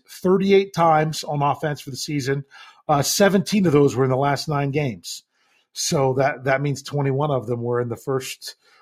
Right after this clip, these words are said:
were, were in the first eight. Uh, the Steelers, uh, had nine,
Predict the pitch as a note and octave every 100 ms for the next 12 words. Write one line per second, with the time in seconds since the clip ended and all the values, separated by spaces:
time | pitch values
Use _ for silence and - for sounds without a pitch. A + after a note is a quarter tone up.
0 | _ - C3+ C3+ C#3+ B2 B2 A2+ - B2+
1 | - C3 - - - _ _ _ - _
2 | - C#3+ C3 - E3+ D#3+ D#3 - - D3
3 | C3 - A2+ D#3 C3 D3+ D#3+ E3 F3 F3+